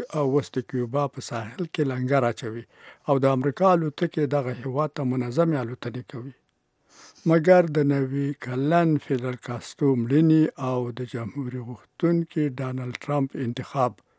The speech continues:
په دې باره کې پوښتنې پیدا کوي چې د امریکا او کیوبا ترمنځ ګرمو روابطو ته به څه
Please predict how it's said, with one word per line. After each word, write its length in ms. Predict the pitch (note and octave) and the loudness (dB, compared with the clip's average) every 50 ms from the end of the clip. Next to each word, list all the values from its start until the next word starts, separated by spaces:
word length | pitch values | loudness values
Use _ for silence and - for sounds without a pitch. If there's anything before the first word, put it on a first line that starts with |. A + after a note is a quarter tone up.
| _ _ _ _ _ _ _ _ _ | _ _ _ _ _ _ _ _ _
په 60 | - C#3 A#2+ | -2 0 2
دې 120 | C3+ D3 D3+ C#3+ D#3 | 4 2 4 4 2
باره 180 | D#3 D#3 E3 D#3+ | 2 2 0 0
کې 180 | - G3 F3 - | 0 -2 -2 -2
پوښتنې 360 | - - - - - C#3+ B2 A#2+ - - | -4 -10 -6 -2 0 2 2 2 0 -4
پیدا 260 | B2 A2+ B2 B2 B2 - | -8 -6 -8 -8 -8 -8
کوي 260 | B2+ A#2+ A#2+ C#3+ C#3+ C3+ - | -6 -4 -2 -2 -2 -2 -4
چې 60 | - A#2+ A#2 | -6 -6 -6
د 40 | B2 - - - | -8 -10 -10 -10
امریکا 420 | A#2 A#2 B2 A#2+ - - D#3 D#3+ - A3+ - G3+ D3 | -8 -8 -8 -8 -6 -2 0 0 2 0 0 -2 -4
او 40 | C3+ C3+ C3 | -4 -4 -4
کیوبا 340 | - C3+ B2 A#2 A#2 B2+ C3 C3 - - | -4 -4 -4 -4 -4 -4 -4 -4 -6 -8
ترمنځ 340 | A#2 A#2 B2 C3 C#3 C3 B2+ B2 B2+ C3+ | -6 -2 0 0 0 0 -2 -4 -2 0
ګرمو 340 | D3+ D#3 D#3+ C#3 C3 B2 A#2+ B2 | 2 2 2 2 0 -2 -4 -4
روابطو 540 | B2 B2 A#2 A#2+ A#2+ D#3+ D#3+ - F3 D3+ - | -4 -4 -6 -4 -2 -4 -4 -2 -6 -4 -4
ته 60 | E3 C#3+ | -2 -2
به 160 | C#3 C#3+ C3+ - | -2 -4 -4 0
څه 80 | - | 2